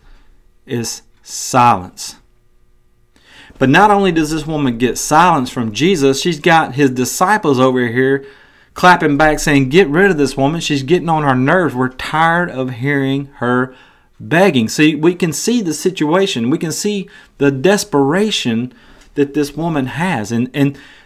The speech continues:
and the sad thing about the disciples is they have the power to cast out demons. They've been doing it.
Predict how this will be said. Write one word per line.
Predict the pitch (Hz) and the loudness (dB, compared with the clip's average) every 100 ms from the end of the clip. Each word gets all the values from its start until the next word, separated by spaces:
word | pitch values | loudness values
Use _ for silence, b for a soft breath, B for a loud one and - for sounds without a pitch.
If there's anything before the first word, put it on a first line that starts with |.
| B | B
and | 160 165 | -4 -2
the | |
sad | 156 240 247 | -2 -4 -2
thing | 220 180 | -2 -2
about | 160 175 170 | -2 -2 -2
the | |
disciples | 135 131 202 240 208 147 | -4 -2 -2 -2 0 0
is | 165 175 b b b b | 0 -4 b b b b
they | - 262 | -2 0
have | 247 247 | 2 2
the | 196 | 0
power | 185 196 208 | -2 0 0
to | 196 | -2
cast | 202 208 202 | -2 -2 -2
out | 214 202 | -4 -2
demons. | 220 254 127 107 | 0 0 0 -2
They've | 165 180 | -2 0
been | 214 233 | 2 2
doing | 214 254 294 | 0 0 0
it. | 190 - - | -4 -8 -18